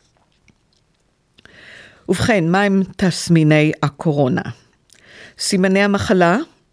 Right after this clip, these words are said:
דומים לאלו של שפעת, חום,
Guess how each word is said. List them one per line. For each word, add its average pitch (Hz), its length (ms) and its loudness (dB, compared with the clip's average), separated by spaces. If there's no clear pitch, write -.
דומים 165 340 2
לאלו 160 280 4
של 151 240 -2
שפעת, - 640 -6
חום, 170 400 0